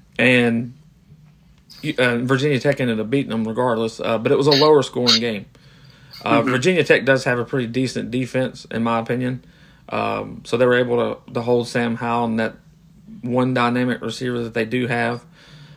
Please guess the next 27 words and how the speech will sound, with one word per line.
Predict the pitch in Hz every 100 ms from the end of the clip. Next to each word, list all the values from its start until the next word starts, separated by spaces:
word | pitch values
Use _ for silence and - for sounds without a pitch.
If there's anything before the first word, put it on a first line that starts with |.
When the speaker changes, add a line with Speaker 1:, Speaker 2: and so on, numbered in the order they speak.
| - -
Speaker 1:
Um, | 117 117 113 107 117 - - - - - _ - - - - _ _ - _ 120 -
I |
mean, | 156 151 - _ -
if | - - 131
you | 160
delete | 156 160 180 - -
Sam | - 165 160
Howell | 143 165 147 135 - - _
and | 123 127
you | 135
delete | 139 135 151 -
that | 131 -
wide | 131 135
receiver, | 127 - 156 147 123 123 - - _ _ _ - - -
they | 127 165
ha-, | 180 113
they | 165
need | 175 180
to | 147
find, | 143 151 151 143 123
as, | 120 127
as | 120 -
far | - 143
as | 135
U | 139
N | 127
C, | 156 170